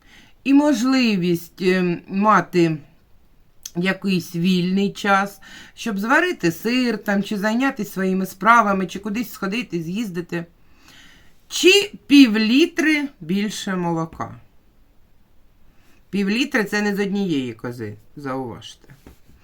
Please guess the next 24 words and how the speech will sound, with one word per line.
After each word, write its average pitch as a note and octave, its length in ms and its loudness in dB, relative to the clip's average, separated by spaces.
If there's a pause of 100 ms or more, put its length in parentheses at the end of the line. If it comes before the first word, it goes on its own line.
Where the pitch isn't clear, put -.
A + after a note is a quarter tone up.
(1120)
Ех, G#3 460 -2
я G3+ 160 0
кажу: G3+ 340 0
"Ну, G3 140 2
конечно, C#4 580 0
хотілось A#3 500 0
би F#3 220 -4
і F3+ 40 -4
кудись F3+ 380 -6
сходить, F#3+ 600 -4
там, F3+ 320 0
і D#3+ 400 -2
сир F#3+ 300 -2
зварить, F3 540 0
не A3+ 140 -2
дьоргаючись, F3+ 960 -4 (460)
бо F#3+ 160 0
вічно G#3 420 -2
по F3+ 140 -4
таймерам, A#3 640 2
по F#3 140 -2
будильникам, G#3 920 0
тут F#3+ 240 -4
бігом G3+ 420 0